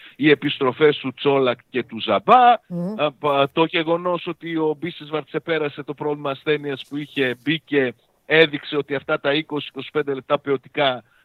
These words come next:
Speaker 1: συνεχίζει να τα έχει και μπορεί να είναι καθοριστικός.
Speaker 2: Ναι.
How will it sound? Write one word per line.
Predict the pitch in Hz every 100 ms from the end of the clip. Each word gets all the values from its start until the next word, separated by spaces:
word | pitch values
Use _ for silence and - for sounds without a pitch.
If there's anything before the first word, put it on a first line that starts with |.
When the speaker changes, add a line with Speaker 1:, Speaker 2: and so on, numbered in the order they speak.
| _
Speaker 1:
συνεχίζει | - 156 135 127 165 143 131
να | 127 120
τα | 123
έχει | 123 123 117
και | 123
μπορεί | 113 117
να | 117 110
είναι | 104
καθοριστικός. | 110 104 110 139 - 202 - 247 220
Speaker 2:
Ναι. | 214